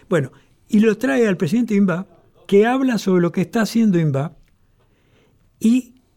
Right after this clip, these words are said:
terminó eso, y había una cola de países del sudeste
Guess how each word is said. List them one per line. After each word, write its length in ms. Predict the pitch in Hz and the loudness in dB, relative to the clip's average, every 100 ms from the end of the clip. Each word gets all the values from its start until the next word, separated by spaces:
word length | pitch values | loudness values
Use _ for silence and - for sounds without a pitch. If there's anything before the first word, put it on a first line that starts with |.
| _ | _
terminó 420 | 208 214 262 285 | 2 4 4 4
eso, 400 | 208 180 214 226 | 2 2 -2 -2
y 60 | 190 | 0
había 180 | 208 254 | 2 2
una 180 | 233 214 | 0 0
cola 340 | 240 285 277 | -2 0 2
de 120 | 208 | 0
países 420 | 180 180 233 202 214 | 0 0 0 0 -2
del 100 | 180 | 0
sudeste 640 | 180 214 240 226 202 220 | 0 0 -2 -4 -6 -6